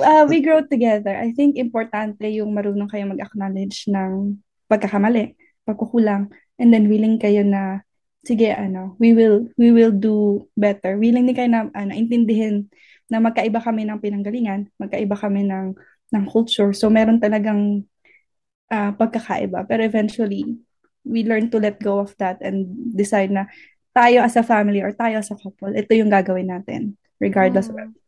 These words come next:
Speaker 1: So, you, you come to that, ah, tawag dyan, understanding na ito yung gagawin natin para maging maayos yung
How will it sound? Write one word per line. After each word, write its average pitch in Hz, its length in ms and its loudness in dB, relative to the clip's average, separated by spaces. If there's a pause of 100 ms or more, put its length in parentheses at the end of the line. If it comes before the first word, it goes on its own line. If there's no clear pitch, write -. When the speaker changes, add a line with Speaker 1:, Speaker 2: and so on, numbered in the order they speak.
Speaker 1:
So, - 160 0
you, 220 160 4
you 214 160 2
come 220 340 2
to 214 140 2
that, 196 240 0 (160)
ah, 190 160 -6
tawag 196 320 -6
dyan, 196 160 -2
understanding 196 960 0
na 185 160 -12 (340)
ito - 140 -4
yung 262 80 8
gagawin 247 320 8
natin 202 400 2
para 208 160 -2
maging 202 400 0
maayos 202 480 -2
yung 196 240 -4